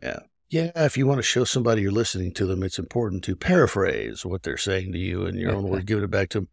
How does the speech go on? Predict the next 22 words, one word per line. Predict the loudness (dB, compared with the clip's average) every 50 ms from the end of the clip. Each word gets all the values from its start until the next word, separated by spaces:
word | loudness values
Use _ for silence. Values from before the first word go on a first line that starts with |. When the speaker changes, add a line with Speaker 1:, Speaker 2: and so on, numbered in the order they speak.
| _ -20 -14 -2 0
Speaker 1:
or | 2 2 4
to | 4 4
mirror | 6 6 8 8 8 8 6 6 4 2 0 0 0
their | 2 2 4
energy | 4 4 4 4 2 2 0 0
level | 0 0 0 0 0 0 -2 -2 0 -2
and | -2 -2 -2
their | -2 -4 -2
pace, | 0 2 4 4 4 4 0 _
or | 0 0 2 2 2
even | 2 2 2 2 0 0
to | 0 -2
nod | 0 2 4 4 4 4 4 2 2
your | 0 -2 -2
head. | 2 4 4 6 6 4 2 0 2
We | 2 4
have | 6 6 6
all | 6 4
these | 2 0 0 0
little | 0 0 -2 -2
techniques, | -4 -4 -4 -4 -2 -2 -2 -2 -2 -4 -6
but | -6 -6 -6 -6